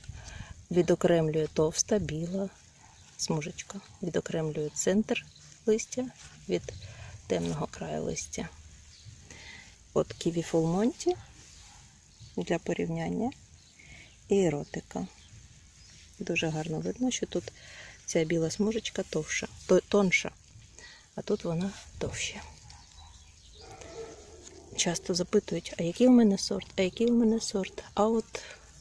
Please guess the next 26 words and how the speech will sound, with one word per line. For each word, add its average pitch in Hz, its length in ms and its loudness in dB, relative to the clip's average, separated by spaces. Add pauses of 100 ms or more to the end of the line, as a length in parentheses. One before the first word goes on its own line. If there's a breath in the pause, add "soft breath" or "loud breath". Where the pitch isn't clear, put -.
(240)
от - 160 -4
треба 180 260 6
поруч - 340 4
посадити, 170 720 6 (180)
тоді 190 440 8
видно, 196 420 10 (320 loud breath)
де 185 180 4
який 196 320 2
сорт. - 480 0 (1600 loud breath)
Далі, 160 720 2 (420)
далі, 165 260 -2
далі, 156 280 -2
далі, 220 280 0
що - 140 0
у 175 40 0
нас 170 200 -4
тут - 140 -10 (280)
поруч - 360 -4
росте? - 240 -6
Snake - 400 0
Eyes. 226 380 0 (440)
Snake 247 300 2
Eyes 196 260 -4
багато 196 380 -4
хто - 220 0
знає. 190 440 -2